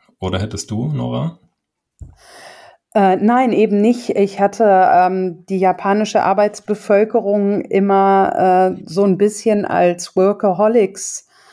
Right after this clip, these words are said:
Speaker 2: ähm, im Gedächtnis. Also eher so mit achtundvierzig Stunden Woche oder sogar noch mehr. Deshalb wundert mich das jetzt, äh,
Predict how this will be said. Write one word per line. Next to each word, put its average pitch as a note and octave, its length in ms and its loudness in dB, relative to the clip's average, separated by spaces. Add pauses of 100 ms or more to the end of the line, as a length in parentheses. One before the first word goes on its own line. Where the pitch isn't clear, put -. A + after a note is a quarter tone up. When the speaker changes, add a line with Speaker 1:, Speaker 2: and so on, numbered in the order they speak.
(420)
Speaker 2:
ähm, F#3+ 260 0
im F#3+ 200 0
Gedächtnis. F#3 800 -2
Also F3 800 0
eher F#3+ 300 2
so F3+ 160 -4
mit F3 300 0 (180)
achtundvierzig G3+ 800 -4
Stunden G3 400 0
Woche F#3 240 0
oder F3 320 2
sogar F3+ 320 -2
noch G3 180 -6
mehr. G#3 360 2 (340)
Deshalb G3 480 0
wundert A#3+ 420 2
mich E3+ 200 -4
das E3 240 -4
jetzt, - 420 -6
äh, D#3 320 2